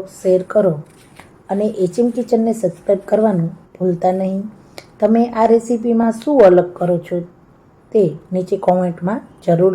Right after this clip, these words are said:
લખો. હવે આ ઉપમાને વધારે એટ્રેક્ટિવ બનાવવા માટે લીલી કોથમરીથી તેને ગાર્નિશ કરી દઈએ અને સર્વિંગ પ્લેટમાં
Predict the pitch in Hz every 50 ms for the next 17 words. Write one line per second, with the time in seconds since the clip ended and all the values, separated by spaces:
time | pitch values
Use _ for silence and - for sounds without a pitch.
0 | 190 202 196 202 - 214 214 220 - - _ _ _ _ _ _ _ _ _ _
1 | _ _ _ _ _ _ _ _ _ _ _ _ _ _ _ _ _ - _ _
2 | _ - - - - - - - _ - - - - - - 185 202 220 233 240
3 | 254 - - 233 240 240 220 208 214 - 190 180 175 175 175 175 180 196 - -
4 | - - _ _ _ _ _ - 214 202 - 233 240 247 220 214 190 - - -
5 | 202 190 190 - - 185 180 180 180 180 190 190 190 196 196 196 202 180 - -
6 | 190 196 196 - - - - - - _ _ _ _ _ _ _ - 185 180 180
7 | 180 175 170 - 185 180 175 180 180 170 165 165 - 165 165 - 170 160 156 156
8 | - 160 160 170 185 196 196 190 - - 202 208 208 220 220 220 214 214 220 226
9 | - - 220 233 220 170 143 143 - - - _ _ _ _ _ _ _ - -
10 | - - - 220 220 220 233 233 226 - - 185 180 180 - 185 185 202 254